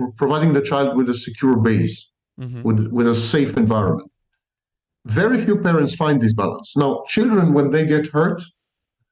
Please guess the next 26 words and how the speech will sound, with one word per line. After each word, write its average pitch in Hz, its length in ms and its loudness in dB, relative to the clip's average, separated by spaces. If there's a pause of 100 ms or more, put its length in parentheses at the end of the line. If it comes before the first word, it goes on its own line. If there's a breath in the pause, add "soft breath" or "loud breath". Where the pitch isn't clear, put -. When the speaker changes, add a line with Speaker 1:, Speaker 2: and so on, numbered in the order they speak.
(160)
Speaker 1:
when 139 180 2
they 165 140 2
get 165 180 2
seriously 180 680 0
hurt, 107 340 0
when 127 160 0
the 131 180 2
abuse 170 300 4
is 156 80 2
extreme, 143 640 0 (460)
when 127 160 2
the 131 80 2
child 143 320 0
is 113 120 0
not 127 240 2
allowed 139 280 2
to 135 80 -2
develop 123 340 2
boundaries 135 500 0
and 120 120 -4
to 107 100 -4
separate 135 540 0
and 110 100 4
become 110 260 2
an 107 100 4
individual, 110 680 0